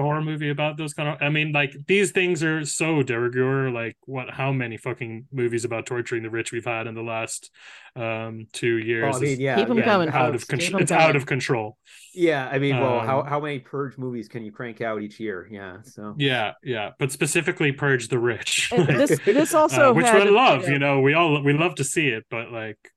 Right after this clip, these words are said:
Speaker 3: Yeah, this
Speaker 1: um,
Speaker 3: also had some weird A cab vibes, and it's like, I don't really know that you're getting, whatever.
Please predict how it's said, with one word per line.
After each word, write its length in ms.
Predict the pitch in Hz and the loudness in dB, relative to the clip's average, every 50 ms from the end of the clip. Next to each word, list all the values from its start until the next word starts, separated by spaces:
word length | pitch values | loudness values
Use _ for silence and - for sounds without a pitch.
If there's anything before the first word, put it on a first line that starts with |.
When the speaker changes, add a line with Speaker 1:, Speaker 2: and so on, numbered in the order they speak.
| - - - - - - _ _ _ _ - | -20 -20 -20 -20 -20 -20 _ _ _ _ -8
Speaker 3:
Yeah, 180 | - - 196 196 | -4 -2 0 0
this 180 | 208 208 208 | 0 0 0
Speaker 1:
um, 60 | 226 | 0
Speaker 3:
also 200 | 214 208 - 214 | 0 0 -2 -2
had 220 | 196 208 185 185 - | -2 -2 -4 -4 -6
some 160 | - 185 165 | -8 -6 -4
weird 260 | 160 170 170 175 160 - | -4 -4 -2 -4 -4 -6
A 180 | - 143 151 156 | -6 -6 -6 -6
cab 340 | - - 170 151 151 151 135 123 | -4 -2 -2 -2 -2 -2 -4 -4
vibes, 420 | 143 143 147 147 147 147 143 135 | -2 -2 -2 -2 -4 -6 -8 -10
and 140 | 135 151 156 | -10 -10 -10
it's 100 | 147 - | -10 -10
like, 160 | 156 160 - | -8 -6 -6
I 60 | 240 | -6
don't 380 | 285 - 494 440 392 302 294 262 | -6 -6 -10 -12 -14 -14 -14 -12
really 380 | 277 285 285 277 277 277 269 | -10 -10 -8 -6 -6 -6 -6
know 260 | 262 254 247 240 233 226 | -6 -6 -6 -4 -4 -4
that 120 | 220 202 | -4 -6
you're 200 | 175 180 185 175 | -4 -6 -6 -8
getting, 920 | 160 160 170 175 185 180 170 175 175 175 175 165 - - 160 160 160 156 156 | -8 -10 -12 -10 -8 -8 -6 -8 -8 -8 -10 -10 -8 -8 -6 -6 -6 -8 -8
whatever. 440 | 156 143 123 120 113 - - 117 | -8 -6 -6 -6 -8 -8 -10 -14